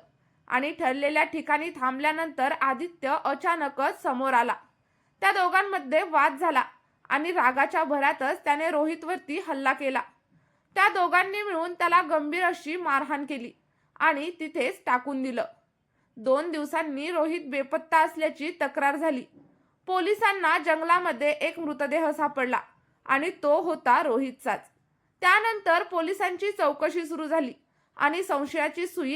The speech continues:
आता साक्षीकडे वळाली, कारण शेवटचं तो तिच्यासोबतच दिसला होता. पोलिसांनी साक्षीला ताब्यात घेतलं. सुरुवातीला ती गप्प राहिली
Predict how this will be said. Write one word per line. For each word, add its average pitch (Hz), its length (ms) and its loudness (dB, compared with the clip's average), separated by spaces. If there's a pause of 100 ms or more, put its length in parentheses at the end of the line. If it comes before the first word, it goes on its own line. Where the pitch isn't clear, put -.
आता 277 240 0
साक्षीकडे 277 580 -4
वळाली, 240 340 0 (540)
कारण 359 300 8
शेवटचं 349 680 0
तो 370 100 -4
तिच्यासोबतच 330 880 -2
दिसला 285 280 -2
होता. 277 320 -2 (580)
पोलिसांनी 311 640 0
साक्षीला 311 560 0 (100)
ताब्यात 277 280 2
घेतलं. 269 360 -4 (560)
सुरुवातीला 415 640 2
ती 392 180 -4
गप्प 320 340 -2
राहिली 339 340 2